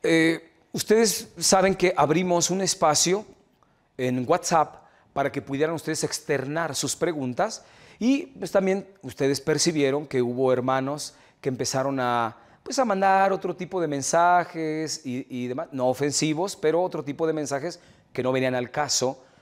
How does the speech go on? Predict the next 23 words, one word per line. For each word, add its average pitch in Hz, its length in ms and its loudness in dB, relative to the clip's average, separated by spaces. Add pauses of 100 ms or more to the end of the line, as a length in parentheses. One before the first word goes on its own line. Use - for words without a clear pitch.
(120)
de 113 500 -4
lo, 107 180 -8
para 107 260 -2
lo 104 140 -6
que - 180 -6
exprofesamente 131 840 -4
hicimos 113 380 -2
el 107 100 -4
grupo, 123 400 -4 (300)
que 127 100 -2
era 139 260 0
en 110 180 -6
orden 120 360 -2
a 117 80 -4
la 110 80 -2
materia 120 520 -2 (260)
de 117 120 0
los 110 140 0
seminarios. 107 720 -6 (920)
Ya 180 120 4
también 220 180 6
se 214 140 6
dio, 190 460 4